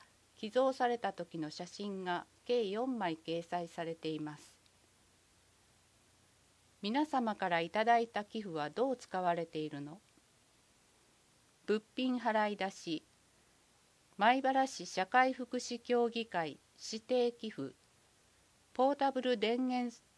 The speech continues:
ソーラーパネル付き一台、切手千二百八十円分、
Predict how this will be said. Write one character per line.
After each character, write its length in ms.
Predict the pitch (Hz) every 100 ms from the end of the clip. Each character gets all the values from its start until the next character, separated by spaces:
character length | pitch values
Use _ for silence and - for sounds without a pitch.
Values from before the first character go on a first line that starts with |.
| _
ソ 340 | - - 240 247
ー 20 |
ラ 200 | 240 233
ー 40 |
パ 160 | 233 220
ネ 120 | 220
ル 140 | 208 208
付 180 | 208
き 280 | - 185 156
一 280 | - - 226
台、 300 | 170 147 - _ _ _ _ _ _ _ _
切 220 | - 226 _ -
手 180 | 254 -
千 400 | - 247 254 226
二 80 | 208
百 240 | 202 190
八 280 | 190 185 214
十 320 | 214 220 208
円 260 | 196 185 175
分、 280 | 170 165